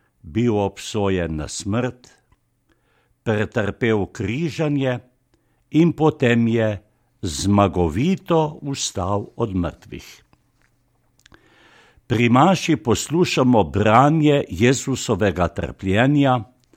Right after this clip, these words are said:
kakor ga je zapisal evangelist sveti Luka. V tem poročilu je tudi stavek:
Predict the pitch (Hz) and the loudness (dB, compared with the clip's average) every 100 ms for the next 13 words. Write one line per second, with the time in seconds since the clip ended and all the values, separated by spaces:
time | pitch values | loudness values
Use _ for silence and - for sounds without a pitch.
0 | _ _ _ - 143 156 160 151 123 147 | _ _ _ 0 0 0 -2 -4 -2 0
1 | 127 104 98 - 127 135 - 123 123 - | 0 -2 -6 -6 -4 -4 -4 -4 -4 -8
2 | 113 98 90 82 87 101 123 - - - | -6 -4 -4 -4 -4 -2 -4 -6 -12 -12
3 | - - 90 98 - 95 92 82 - 71 | -12 -6 -6 -6 -6 -6 -6 -8 -14 -18
4 | - _ _ _ _ _ _ _ _ _ | -18 _ _ _ _ _ _ _ _ _
5 | _ _ _ _ - 107 - 160 190 156 | _ _ _ _ -4 -4 0 2 2 0
6 | 151 131 110 - - 151 151 147 127 117 | 0 0 -2 -4 -2 0 0 -2 -4 -4
7 | 113 - 135 95 85 - - 104 127 127 | -4 -2 -4 -2 -6 -6 -2 0 0 -2
8 | 123 - - | -4 -8 -20